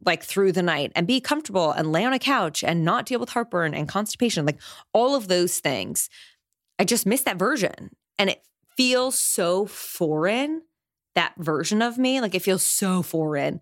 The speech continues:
And I know I've said this so many times, you cannot compare the version of yourself pregnant to the non-version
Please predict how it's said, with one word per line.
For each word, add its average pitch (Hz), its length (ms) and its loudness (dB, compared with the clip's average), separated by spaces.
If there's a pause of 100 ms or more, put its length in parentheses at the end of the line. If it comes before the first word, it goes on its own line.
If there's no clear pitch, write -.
(360)
And 175 100 2
I 190 80 4
know 190 220 2
I've 190 100 -2
said 185 180 -2
this 180 120 -4
so 175 100 0
many 165 140 -2
times, 160 320 -2
you 165 40 -2
cannot 160 320 -4
compare 151 640 0 (320)
the 175 120 0
version 156 340 0
of 151 140 0
yourself 156 440 -2
pregnant 151 640 -2 (680)
to 165 460 2
the 156 180 -2
non-version 147 920 0